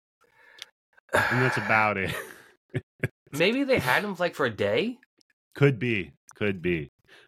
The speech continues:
Speaker 1: The, the, wouldn't you get a bigger actor if you just had him for one day? If you have a role for one day, don't you get, like, a
Speaker 2: Uh, no, he's a good actor. He's always good in whatever he's in.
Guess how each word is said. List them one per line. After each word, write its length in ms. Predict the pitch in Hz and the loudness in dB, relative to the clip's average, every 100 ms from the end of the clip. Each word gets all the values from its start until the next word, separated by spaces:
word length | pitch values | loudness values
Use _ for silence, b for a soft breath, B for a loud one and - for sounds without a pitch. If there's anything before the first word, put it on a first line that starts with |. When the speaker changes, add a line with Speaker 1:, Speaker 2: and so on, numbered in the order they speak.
| _ - | _ 4
Speaker 1:
The, 120 | 240 | 4
the, 240 | 175 240 | 4 2
wouldn't 340 | 233 294 330 285 | 2 -2 -2 -4
you 80 | |
get 180 | 262 269 | 0 2
a 40 | 190 | 4
bigger 340 | 160 170 156 | 4 2 2
actor 480 | 139 143 139 165 160 | 2 2 -2 -4 -2
if 220 | 151 139 | -4 -2
you 140 | 147 143 | -2 -2
just 220 | 139 135 | -2 2
had 180 | 135 135 | 2 4
him 100 | 131 | 2
for 140 | 120 | 0
one 280 | 110 117 113 | 2 2 2
day? 360 | 107 110 110 120 | 2 2 0 -2
If 120 | 120 | 2
you 60 | |
have 80 | 214 | 4
a 60 | 220 | 4
role 220 | 185 160 | 6 6
for 160 | - 120 | 4 2
one 220 | 123 120 | 4 4
day, 160 | 104 | 4
don't 200 | 95 135 | 4 0
you 120 | 175 147 | -2 -4
get, 160 | 131 | -4
like, 260 | 113 123 - | 0 -2 0
a 500 | 107 92 87 80 73 - - | 2 2 2 -2 -6 -10 -2
Speaker 2:
Uh, 560 | 320 320 311 311 311 311 | 2 4 4 0 -4 -2
no, 140 | 339 | 2
he's 160 | 294 349 | 2 0
a 40 | |
good 180 | 359 285 | -2 2
actor. 440 | 156 285 - 180 226 | 4 2 0 -4 -2
He's 200 | 180 208 | -2 2
always 240 | 311 254 | 2 2
good 200 | 135 214 | 4 4
in 80 | 175 | 4
whatever 280 | 139 151 127 | 4 4 2
he's 140 | 104 | 4
in. 340 | 139 180 208 | 4 4 0